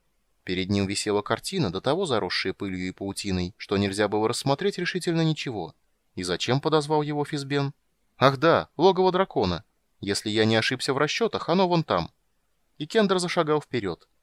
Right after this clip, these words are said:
Старый волшебник улыбнулся про себя и последовал за ним. Спутники добрались до рудника безо всяких приключений.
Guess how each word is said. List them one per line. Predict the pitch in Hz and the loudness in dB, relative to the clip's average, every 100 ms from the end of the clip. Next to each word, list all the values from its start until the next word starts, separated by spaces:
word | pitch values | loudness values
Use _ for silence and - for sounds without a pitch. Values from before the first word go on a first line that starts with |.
| _ _ | _ _
Старый | - - 92 87 | -8 -2 0 0
волшебник | 87 - 95 92 90 | -2 -2 -2 -2 -2
улыбнулся | 92 95 127 180 - | -2 0 0 -2 -4
про | - | -6
себя | 90 - 82 82 - | -6 -6 -6 -6 -8
и | 92 | -6
последовал | 98 - 170 160 151 | -6 -4 -6 -4 -6
за | 143 135 | -4 -2
ним. | 92 85 - _ _ _ _ _ _ _ _ _ _ _ _ _ _ _ _ _ _ _ _ | -2 -4 -8 _ _ _ _ _ _ _ _ _ _ _ _ _ _ _ _ _ _ _ _
Спутники | - - 110 - 98 101 | -16 -10 -6 -2 -2 -2
добрались | 98 101 104 98 | 2 2 2 -2
до | 107 | -4
рудника | 110 123 127 175 | 0 -2 0 -2
безо | 110 104 | 0 -2
всяких | - 170 165 - | -2 -6 -8 -10
приключений. | 160 151 - - 85 76 | -6 -6 -6 -4 -4 -4